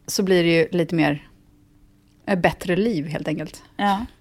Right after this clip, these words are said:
Speaker 2: Man ska nog kanske, det kanske är en av de där sakerna som man liksom bara ska orka göra, liksom.
Speaker 1: Ah, fast nej, kommer inte hända. Inte varje gång.
Speaker 2: Nej, inte
Speaker 1: <laughs> Det kan jag
Speaker 2: städa,
Speaker 1: säga
Speaker 2: men,
Speaker 1: direkt.
Speaker 2: men
Speaker 1: Det kan diskbänksrealisten säga direkt.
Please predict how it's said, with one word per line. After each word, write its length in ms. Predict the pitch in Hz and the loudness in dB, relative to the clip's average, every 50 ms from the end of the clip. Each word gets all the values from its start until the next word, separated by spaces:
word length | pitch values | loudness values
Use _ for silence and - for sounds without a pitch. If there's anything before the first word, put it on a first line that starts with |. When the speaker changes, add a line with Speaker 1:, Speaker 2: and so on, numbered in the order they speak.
| _ _ _ _ _ _ _ _ _ _ _ _ _ _ _ _ _ _ _ _ _ _ - 233 226 220 208 190 175 165 | _ _ _ _ _ _ _ _ _ _ _ _ _ _ _ _ _ _ _ _ _ _ -18 -14 -10 -10 -8 -8 -2 4
Speaker 2:
Man 200 | 220 240 240 233 | 6 6 6 6
ska 120 | - 269 | 4 2
nog 160 | 233 247 226 - | 2 2 2 2
kanske, 240 | - 262 226 220 233 | 0 0 0 0 0
det 120 | 208 240 | 0 2
kanske 260 | 240 262 254 254 - | 2 2 2 4 4
är 20 | 277 | 4
en 120 | 247 233 | 4 4
av 60 | 233 | 4
de 80 | 233 220 214 | 4 4 2
där 40 | 208 | 2
sakerna 400 | 208 214 190 190 190 - 190 185 | 2 2 0 0 0 -4 -8 -6
som 180 | 190 - 190 185 | -6 -4 -4 -2
man 120 | 185 185 | -2 -2
liksom 260 | 185 175 - 190 190 | -4 -6 -6 -6 -2
bara 180 | 180 180 175 170 | 0 0 0 -2
ska 420 | - - 180 165 165 165 165 170 170 _ _ _ _ _ _ _ _ _ _ _ _ _ _ - | -4 -2 2 2 2 2 0 -2 -8 _ _ _ _ _ _ _ _ _ _ _ _ _ _ -2
orka 500 | 208 208 190 - - _ _ - 175 170 | -2 -2 -2 -4 -10 _ _ -6 -4 -2
göra, 420 | 180 196 185 175 175 180 226 240 | 0 0 0 0 -2 -2 -4 -4
liksom. 340 | 196 - - - 190 170 160 - - - - | -6 -6 -8 -8 -8 -8 -8 -12 -18 -12 -4
Speaker 1:
Ah, 180 | - - 175 160 | -4 -2 -2 -2
fast 260 | 147 - 170 156 - | -6 -6 -6 -2 0
nej, 400 | 214 196 185 180 - 185 165 - - | 2 2 2 2 0 -4 -8 -4 4
kommer 200 | - 214 208 196 | 6 6 6 6
inte 120 | 185 170 | 4 2
hända. 260 | 170 185 185 - 165 - | 0 0 -2 -4 -4 0
Inte 280 | - 240 226 196 - 214 | 4 4 4 6 8 8
varje 200 | 196 175 156 151 | 8 8 6 6
gång. 240 | 160 156 170 165 - - - - - - - - - | 4 2 0 -2 -6 -14 -18 -20 -20 -20 -20 -18 -12
Speaker 2:
Nej, 140 | - - - | -8 -6 -4
inte 160 | 180 156 - - - - - - | -4 -4 -6 -8 -10 -10 -2 4
Speaker 1:
<laughs> 0 | - 277 | 6 6
Det 80 | 285 262 | 8 8
kan 80 | 202 | 8
jag 60 | 311 285 | 8 8
Speaker 2:
städa, 160 | 254 247 247 | 8 8 8
Speaker 1:
säga 140 | 247 233 226 | 8 8 8
Speaker 2:
men, 100 | 220 214 | 8 8
Speaker 1:
direkt. 300 | 220 214 208 196 - - - - - - | 6 6 4 2 -2 -12 -14 -12 -6 0
Speaker 2:
men 100 | 233 262 | 2 4
Speaker 1:
Det 220 | 247 - 370 240 220 | 6 6 6 6 4
kan 180 | 285 294 285 | 2 4 4
diskbänksrealisten 1160 | 277 359 320 - - - - 302 285 294 262 - - 285 302 285 285 294 262 - - - 269 | 4 4 4 2 2 2 4 4 6 6 4 4 4 6 6 6 6 6 4 2 2 2 4
säga 380 | 262 247 - 277 277 285 269 247 | 4 6 6 6 6 6 6 6
direkt. 600 | 233 254 240 247 285 247 - - - - - | 6 4 4 4 4 2 0 -2 -2 -2 -2